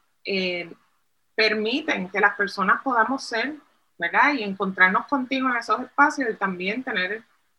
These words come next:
vivirnos el proceso contigo. Así que, por lo menos de mi parte, gracias por eso. Este, y tengo una curiosidad,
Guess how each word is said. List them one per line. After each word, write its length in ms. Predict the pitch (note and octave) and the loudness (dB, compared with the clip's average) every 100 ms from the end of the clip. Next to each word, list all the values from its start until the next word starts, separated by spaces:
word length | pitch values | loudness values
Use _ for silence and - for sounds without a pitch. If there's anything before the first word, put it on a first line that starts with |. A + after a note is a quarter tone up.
| _ | _
vivirnos 560 | G#3+ G#3+ A#3+ D#4+ D#4+ G#3+ | -2 0 -2 4 4 4
el 100 | G3 | 0
proceso 440 | F#3 - F#3 F#3+ | -2 -2 -6 -4
contigo. 520 | F#3+ F#3 F3+ D3 D3 - - | -2 -2 -4 -10 -14 -18 -8
Así 300 | - - E3+ | -6 -6 -6
que, 340 | A3 G3+ F#3 - | -2 0 -2 0
por 120 | F#3+ | 0
lo 120 | F#3 | 0
menos 260 | G#3+ C#4+ B3 | 0 0 0
de 80 | |
mi 140 | G#3+ F#3+ | -4 2
parte, 500 | A3 C#4+ - F4 F4 _ _ _ - | 4 4 2 -4 -4 _ _ _ -2
gracias 420 | F#3+ G3+ G#3 A3+ | 6 6 6 0
por 140 | C4 C4+ | 0 2
eso. 440 | C4+ - A3+ B3+ - _ | 0 0 -2 -2 -6 _
Este, 800 | G3 F#3 - - F3 E3 D#3+ D#3 _ _ _ - | -6 -6 -8 -6 -4 -2 -4 -8 _ _ _ -6
y 160 | A#3+ | 0
tengo 240 | G#3+ G#3 C#4+ | 2 2 4
una 160 | C4+ | 2
curiosidad, 640 | D4+ C#4+ C#4+ C#4 A3+ F#3+ | 4 2 2 2 4 4